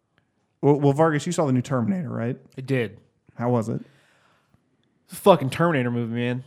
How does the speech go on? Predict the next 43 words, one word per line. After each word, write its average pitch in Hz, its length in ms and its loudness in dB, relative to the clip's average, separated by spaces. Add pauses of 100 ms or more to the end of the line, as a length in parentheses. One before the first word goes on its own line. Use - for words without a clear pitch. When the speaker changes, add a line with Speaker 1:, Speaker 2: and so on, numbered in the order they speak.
(140)
Speaker 2:
Like, 139 340 0 (600)
<laughs> - 680 -8
no, 180 200 0 (120)
and 170 180 2
I 160 140 4
mean 170 140 4
that 160 120 6
in 143 60 2
a 139 60 0
good 135 160 2
way. 101 220 -6 (240)
<laughs> - 240 -14
In 156 160 -6
a, 139 580 -6
in 151 80 -4
a 135 40 -4
good 123 140 -6
way. 101 140 -12 (600)
It 151 400 -6 (840)
Speaker 1:
You - 140 -6
got 117 60 0
Speaker 2:
I 165 60 0
Speaker 1:
spoiler 131 300 2
free 147 200 -2
for 165 220 -2
us? - 140 -14
Speaker 2:
I, 165 140 -2
yeah, 156 240 -2
I'm 147 80 -2
trying 156 380 2
to. 110 320 -4
I'm 147 100 -6
trying 123 260 0
to. 104 240 -12
Speaker 1:
But 127 120 2
we're 117 100 2
talking 135 300 2
over 120 180 4
you. 101 200 -6 (760)
I'm 131 220 2
talking - 300 -8
over - 220 -20
you. - 60 -20